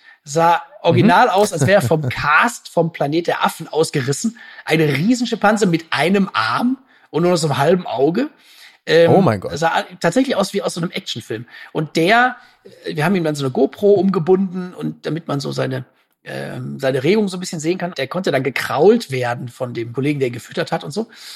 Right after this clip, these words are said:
Speaker 1: Äh, da hat er ein großes Zutrauen gehabt. Aber Fremden hat er gesagt, auf gar keinen Fall aussteigen, die hauen euch in Stücke.
Speaker 2: Da gibt's ja auch legendäre, äh, fürchterliche Geschichten, speziell aus den U S A, von Menschen, die sich dann Affen zu Hause gehalten haben als Haustier.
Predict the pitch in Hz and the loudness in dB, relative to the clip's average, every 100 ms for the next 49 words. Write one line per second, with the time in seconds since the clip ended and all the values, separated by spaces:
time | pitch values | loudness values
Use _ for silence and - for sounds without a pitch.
0 | - 156 160 165 240 202 208 202 277 - | -6 0 4 4 4 4 2 2 2 2
1 | 123 120 - - 147 - 165 226 220 202 | 0 -2 -8 -6 -6 -2 2 2 0 -2
2 | 175 185 165 180 - 139 175 214 196 175 | 0 2 0 -2 -6 -4 -2 0 0 0
3 | 165 208 - 139 143 143 - - - 127 | 0 -2 0 -2 -4 -10 -18 -20 -8 -2
4 | 165 170 147 131 131 117 - 147 143 - | 0 0 -4 -10 -10 -10 0 4 4 4
5 | - 127 147 165 202 151 170 160 156 147 | 2 2 2 2 4 4 4 6 6 6
6 | 131 127 123 - 185 294 - 113 113 117 | 4 4 4 2 4 4 2 -2 -2 -2
7 | 110 - 175 - 120 113 - 120 - 135 | -2 0 -2 -2 -4 -4 -2 -4 0 2
8 | 131 120 - 120 113 117 - 113 117 147 | 4 2 0 -4 0 -2 0 -2 0 0
9 | 160 - - _ - 135 127 - 113 117 | -4 -12 -20 _ 0 2 2 -2 0 2
10 | 170 - 160 135 135 143 131 123 113 113 | 2 0 -2 -2 -4 -6 -6 -2 -2 -2
11 | - 113 - 196 175 131 110 127 165 156 | -6 -8 -2 -2 0 0 2 2 2 0
12 | 123 143 160 160 151 120 - 110 135 - | 0 0 -2 -2 -2 -6 -2 0 0 -2
13 | 143 135 | 0 0